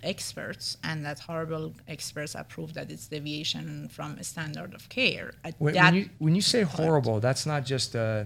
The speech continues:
Speaker 2: that, that, I mean,
Speaker 1: No.
Speaker 2: that's your opinion, but it's also
Speaker 1: I
Speaker 2: objectively
Speaker 1: have
Speaker 2: true, right? Because
Speaker 1: Yes, I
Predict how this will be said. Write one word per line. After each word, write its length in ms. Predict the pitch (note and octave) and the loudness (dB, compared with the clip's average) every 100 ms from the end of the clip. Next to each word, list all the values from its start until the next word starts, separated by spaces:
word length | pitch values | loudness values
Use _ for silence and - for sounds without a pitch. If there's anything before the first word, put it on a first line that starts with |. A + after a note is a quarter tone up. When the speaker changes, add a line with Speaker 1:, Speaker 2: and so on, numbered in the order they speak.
| - | -4
Speaker 2:
that, 260 | C3 C#3 C#3 | -4 -2 2
that, 80 | |
I 40 | C3+ | 6
mean, 80 | C#3 | 6
Speaker 1:
No. 60 | |
Speaker 2:
that's 200 | D3 D#3 | 6 4
your 80 | F3 | 2
opinion, 540 | D3 - F3 D#3+ C#3 A#2 | 2 4 6 6 6 4
but 120 | C3 B2+ | 2 2
it's 140 | C3+ | 2
also 560 | C#3+ D#3 D3 C3 A#2+ A#2+ - | 2 4 4 4 4 -2 -4
Speaker 1:
I 40 | C3 | 0
Speaker 2:
objectively 480 | F3+ C3+ C3+ - A#2 | 4 4 4 0 0
Speaker 1:
have 60 | A2 | -2
Speaker 2:
true, 180 | - F#2+ | -4 -4
right? 200 | G#2 B2+ | -4 -4
Because 280 | B2+ B2 E3+ | 0 2 2
Speaker 1:
Yes, 360 | - - - - | 0 -2 -2 0
I 420 | F3 F3 F3 | 2 2 0